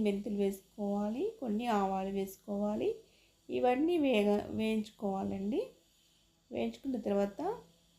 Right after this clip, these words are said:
మూత పెట్టుకొని కొద్దిగా మగ్గనివ్వాలి. మగ్గనిచ్చిన తర్వాత కొంచెం సరిపడా టేస్ట్కి తగ్గట్టు సాల్ట్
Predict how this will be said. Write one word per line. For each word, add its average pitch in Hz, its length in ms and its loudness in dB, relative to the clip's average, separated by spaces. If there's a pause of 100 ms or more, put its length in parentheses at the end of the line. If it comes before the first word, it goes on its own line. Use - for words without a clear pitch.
(960)
మూత 208 160 -4 (120)
పెట్టుకొని 202 540 -4
కొద్దిగా 220 480 -2
మగ్గనివ్వాలి. 185 720 0 (540)
మగ్గనిచ్చిన 202 520 -4
తర్వాత 190 280 -4 (160)
కొంచెం 277 340 -2 (160)
సరిపడా 214 420 -4 (120)
టేస్ట్కి 214 460 -2
తగ్గట్టు 196 500 -4 (1160)
సాల్ట్ 220 320 4